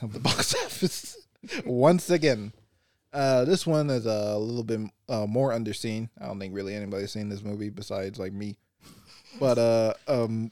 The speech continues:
uh, this is an A twenty-four comedy. It's called Funny Pages.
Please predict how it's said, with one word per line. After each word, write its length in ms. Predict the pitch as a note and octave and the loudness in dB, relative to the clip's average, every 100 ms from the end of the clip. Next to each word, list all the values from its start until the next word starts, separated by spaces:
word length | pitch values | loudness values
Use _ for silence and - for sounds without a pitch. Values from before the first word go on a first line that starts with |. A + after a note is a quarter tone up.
| B2+ | -4
uh, 400 | A2+ A2 G#2+ G#2+ | -2 0 0 -2
this 180 | A#2 | -6
is 100 | A2+ | -6
an 100 | G#2+ - | -6 -2
A 180 | C#3 D#3+ | 0 -2
twenty-four 520 | - D3+ B2+ C#3 A#2+ | 0 0 0 -2 -4
comedy. 520 | - C#3+ C3 G2+ A2 - _ _ _ _ _ | -4 -4 -4 -6 -12 -14 _ _ _ _ _
It's 280 | - - - | -14 -12 -12
called 380 | - B2 G#2+ G2+ | -2 0 0 -2
Funny 380 | - C#3 C#3+ | -2 0 0
Pages. 580 | C3 A#2+ A2+ G#2 F#2+ - | -2 -2 -4 -6 -12 -16